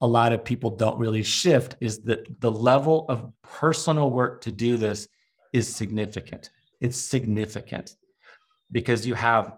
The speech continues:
you know, not only this life, but in my experience with this, with clients and how I do my work,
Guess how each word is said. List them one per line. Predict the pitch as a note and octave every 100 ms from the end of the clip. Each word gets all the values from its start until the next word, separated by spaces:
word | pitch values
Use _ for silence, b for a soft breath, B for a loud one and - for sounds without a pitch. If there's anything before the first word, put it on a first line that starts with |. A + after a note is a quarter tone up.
| _ -
you | A#2
know, | A2
not | A2 A#2 C#3
only | C#3 B2 A#2
this | A#2+ D3+ -
life, | A2+ G#2 G#2+ A2 - -
but | A#2+ - -
in | A2+ A2
my | A2+ C3+
experience | D3+ D3+ - B2 A#2 -
with | A2+
this, | A#2+ A2+ -
with | A2 G#2+ - -
clients | B2 A#2 A#2 A2+ -
and | A#2+
how | A2+ A2+
I | G#2+
do | A#2
my | A2 G#2+
work, | G#2+ E3 E3